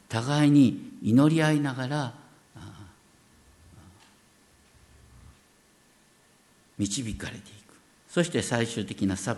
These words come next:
きを免れることができるというイメージが聖書の中に記されています。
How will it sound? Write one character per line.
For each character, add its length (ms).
き 180
を 140
免 280
れ 120
る 100
こ 160
と 100
が 100
で 200
き 180
る 80
と 60
い 200
う 60
イ 40
メ 140
ー 80
ジ 200
が 220
聖 220
書 160
の 120
中 260
に 100
記 300
さ 160
れ 80
て 120
い 40
ま 160
す。 200